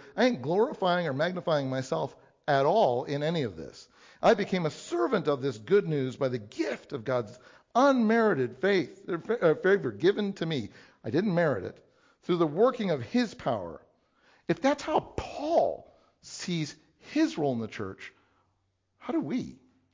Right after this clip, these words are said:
If he's like, "I ain't nothing but the lowest servant working here. I'm a prisoner willfully to this."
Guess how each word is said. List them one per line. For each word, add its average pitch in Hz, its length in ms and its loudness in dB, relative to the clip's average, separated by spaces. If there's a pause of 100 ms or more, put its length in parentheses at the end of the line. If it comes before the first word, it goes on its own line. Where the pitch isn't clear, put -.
(2000)
If 117 80 -12
he's 185 180 0
like, 135 200 4
"I 175 100 4
ain't 143 460 -2
nothing 165 340 -2
but 139 140 -2
the 120 100 -4
lowest 196 640 -2
servant 214 400 0 (360)
working 165 320 2
here. 98 260 -6 (880)
I'm 220 180 4
a 131 40 0
prisoner 180 840 -4
willfully 160 540 -2
to - 100 -14
this." - 320 -16